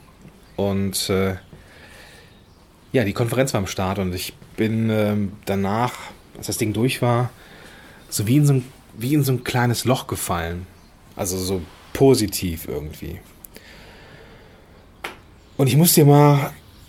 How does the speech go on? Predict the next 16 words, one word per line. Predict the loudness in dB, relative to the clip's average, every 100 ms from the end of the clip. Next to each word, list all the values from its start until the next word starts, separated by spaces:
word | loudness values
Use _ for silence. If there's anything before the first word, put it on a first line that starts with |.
| -10
berichten | -2 4 4 4 0
davon, | 0 0 -2 -2 0
wie | 0
das | 0 0
so |
passiert | -2 -2 0 2 2
ist | 2
und | 0
was | -2 -2
da |
so | -2
passiert | -2 -2 0 -2 -2
ist. | -4
Und, | -4 -4 -6 -4
ähm, | -2 -2 -2 -4 -6
sie, | -6 -8